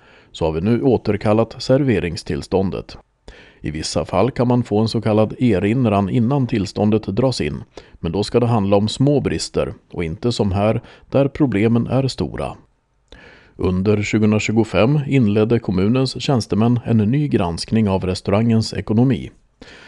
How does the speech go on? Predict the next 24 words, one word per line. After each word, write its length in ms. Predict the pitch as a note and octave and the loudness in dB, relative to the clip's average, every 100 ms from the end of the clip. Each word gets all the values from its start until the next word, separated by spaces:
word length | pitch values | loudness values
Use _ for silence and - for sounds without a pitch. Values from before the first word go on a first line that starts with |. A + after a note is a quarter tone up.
| - - - | -20 -10 -6
Man 220 | D2 E2 | -4 -4
konstaterade 800 | - G2 - G2 G2+ G2+ A2+ A#2+ | -2 -2 0 -2 0 0 2 2
då 200 | A2+ G#2+ | 4 2
att 100 | A2 | 0
det 80 | A#2 | 0
fanns 300 | A#2 A2 A2+ | 0 0 0
brister 500 | A2 G#2+ - A2+ B2 | 0 0 -2 0 0
i 80 | |
redovisningsrutiner 1400 | B2+ C3+ G#2 G#2 G#2 - G#2+ G#2+ G#2+ G#2 A#2 C3 F2 C#2 - | 2 2 2 2 0 2 0 2 0 2 2 2 0 -4 -10
och 480 | - - - G#2+ B2+ | -20 -6 0 2 4
räkenskapsmaterial, 1200 | A2+ - G2+ - G2 - - G2 A#2 B2+ C2+ - - - - - | 2 2 0 0 -2 -2 -2 -2 0 0 -2 -8 -14 -20 -20 -10
samt 340 | - D#2+ E2+ | -4 -2 -2
att 140 | D#2+ - | -6 -6
skatter 480 | - B1 - A2+ | -4 -4 -2 0
inte 200 | B2+ A#2 | 0 0
betalats 460 | A2+ A2 A2+ A#2 - | -2 0 2 0 0
in 220 | A2 C3 | 0 0
i 120 | D3 | 2
rätt 280 | A#2 A#2 - | 2 0 -6
tid 260 | E2+ A2+ C#3 - - - - - | -4 -2 -4 -10 -20 -20 -8 2
eller 140 | C#3+ | 4
med 180 | B2+ B2 | 4 2
korrekta 420 | B2 G2 - F#2+ | 0 0 0 -2
belopp. 400 | E2 B1+ - | -2 -4 -10